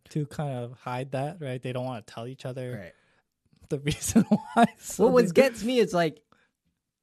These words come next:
Speaker 2: like, okay, like, like, like you expe-, explained before, which is fine, that, you know, he,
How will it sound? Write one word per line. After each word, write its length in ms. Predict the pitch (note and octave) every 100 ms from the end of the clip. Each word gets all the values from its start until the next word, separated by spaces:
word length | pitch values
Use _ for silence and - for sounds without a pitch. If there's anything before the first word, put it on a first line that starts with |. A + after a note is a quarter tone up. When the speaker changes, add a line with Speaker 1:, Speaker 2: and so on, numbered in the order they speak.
| _ _ _ _ _ _ -
Speaker 2:
like, 200 | F3+ F3+
okay, 240 | G3+ F3 D#3+
like, 240 | E3 C#3+ D#3
like, 240 | D3 -
like 220 | D3+ E3
you 80 | F3
expe-, 260 | - E3 D#3+
explained 360 | D3 - D#3 C#3+
before, 520 | A#2+ - C3 A#2+ G#2 -
which 180 | C3 A2+
is 160 | G#2+
fine, 400 | A#2+ G#2+ G#2+ G2+
that, 260 | G2+ G2 - _
you 100 | A2+
know, 80 | G2+
he, 240 | F#2+ G#2+